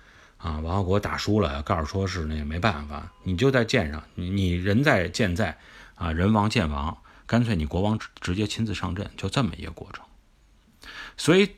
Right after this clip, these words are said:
导致他们摇摆也是有情可原的啊！我这投降了，我这个国王还在海上，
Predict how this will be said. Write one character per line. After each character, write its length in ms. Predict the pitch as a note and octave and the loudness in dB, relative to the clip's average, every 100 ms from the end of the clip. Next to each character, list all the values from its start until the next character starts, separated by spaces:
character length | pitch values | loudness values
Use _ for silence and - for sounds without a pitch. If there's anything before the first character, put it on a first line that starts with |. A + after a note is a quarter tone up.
| - | 0
导 180 | F2+ | 0
致 140 | - A#2 | 2 0
他 160 | A#2 | 2
们 260 | D3 G#2+ F#2+ | 2 2 0
摇 220 | - F#2+ D#3 | 0 4 4
摆 200 | E2 G#2+ | 2 0
也 160 | F2+ | -2
是 340 | - - G#2+ D#2+ - - - _ | -4 0 0 -2 -10 -20 -20 _
有 260 | - F2 D#2 | -2 0 0
情 220 | - A#2+ | 0 0
可 180 | - E2+ | 0 -4
原 320 | C#2+ C2 F#2+ | -4 -4 -2
的 60 | B2+ | -2
啊！ 260 | D2+ E2 - - - | -4 -8 -14 -20 -12
我 220 | G2 F#2 A2 | -2 2 4
这 100 | C#3+ | 2
投 240 | - E3+ | 4 2
降 340 | - E2+ A2 | 4 2 2
了， 280 | C#3+ E2+ - - - _ | 0 -2 -6 -20 -20 _
我 180 | F#2+ F2 | -2 0
这 180 | A2+ C3+ | 2 2
个 140 | G2+ | 0
国 200 | F2+ G#2 | 2 4
王 200 | C3 A#2 | 6 4
还 180 | C3 G2+ | 2 2
在 120 | C3 | 2
海 260 | B2+ D2 - | 0 -4 -6
上， 380 | F2+ F#2 F#2 | -4 -4 -6